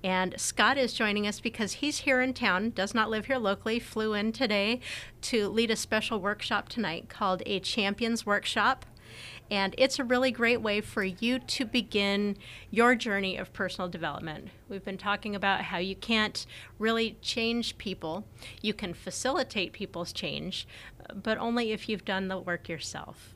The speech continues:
So this is an opportunity to test drive it, try it on for yourself, see if it's for you.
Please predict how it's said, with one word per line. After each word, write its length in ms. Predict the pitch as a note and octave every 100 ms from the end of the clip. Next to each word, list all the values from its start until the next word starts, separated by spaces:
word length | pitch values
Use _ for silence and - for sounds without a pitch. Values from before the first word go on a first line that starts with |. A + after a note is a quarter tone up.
| -
So 540 | - - F#3 F3 D#3+ - - - -
this 260 | G3 C4
is 140 | D4 C4
an 60 |
opportunity 680 | - A3+ A#3 - A#3 A3+ A#3
to 140 | - -
test 360 | - C4 -
drive 260 | C4 A#3 B3
it, 320 | D4+ - -
try 220 | - A#3+
it 100 | B3
on 160 | A3+ A#3+
for 120 | -
yourself, 440 | G3+ G3+ B3+ C#4+
see 240 | - - A3
if 160 | G#3+
it's 200 | A3 -
for 180 | - G3+
you. 340 | F3+ G3+ D4